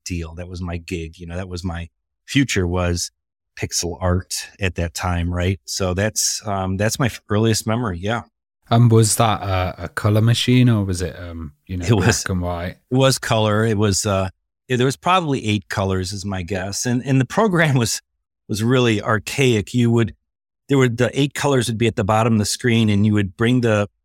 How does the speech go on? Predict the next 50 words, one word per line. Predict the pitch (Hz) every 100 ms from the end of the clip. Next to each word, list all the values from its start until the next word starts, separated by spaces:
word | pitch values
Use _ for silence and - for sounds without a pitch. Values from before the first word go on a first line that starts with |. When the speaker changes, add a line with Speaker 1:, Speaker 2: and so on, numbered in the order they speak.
| _ _ _
Speaker 1:
you | 113
know, | 98 95
the | 98
joystick, | 101 113 113 110 95 -
the | 110
cursor | - 113 113 107
down | 95 98 104
to | 101
the | 104
bottom | 95 101 107 101
and, | 98 98 -
and | 101 95
select | - - 107 113 - - 104
a | 95
color | - 127 107 98
and | 98
bring | 101 107
it |
up | 101
to | -
the | 95
top | - 113 107 - _ _ _ -
and | 95
hit | - 143
the | 113
button | 104 117 104
and | 95
place | - 127 131 -
the |
color, | - 95 92 90 - _ _
but | 117
you | 131
couldn't | - 190 -
place | 147 147 -
it | -
twice. | 160 135 78 - -
You | 107
had | 110
to |
go | 117
back | 98 117 123 -
down | 123 117
to | -
the | 104
bottom | 104 98 101
again. | 92 90 90
So | - 110
it | 120
was | 110
very, | 110 123 139 151 139